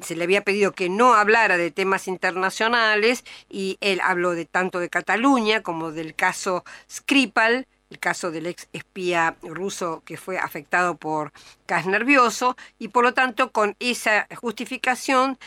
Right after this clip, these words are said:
se han cortado las comunicaciones de Assange, también se le han quitado la posibilidad de visitas, y lo que me parece más preocupante es que en el comunicado deja abierta la posibilidad, incluso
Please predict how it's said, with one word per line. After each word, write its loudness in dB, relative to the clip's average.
se 2
han 4
cortado 2
las -2
comunicaciones -4
de -6
Assange, 2
también 0
se -4
le 0
han 2
quitado 2
la 0
posibilidad -4
de 0
visitas, 0
y -4
lo 2
que 0
me 0
parece 0
más -2
preocupante -2
es -4
que 0
en 2
el 0
comunicado 0
deja 0
abierta 2
la 2
posibilidad, -2
incluso 0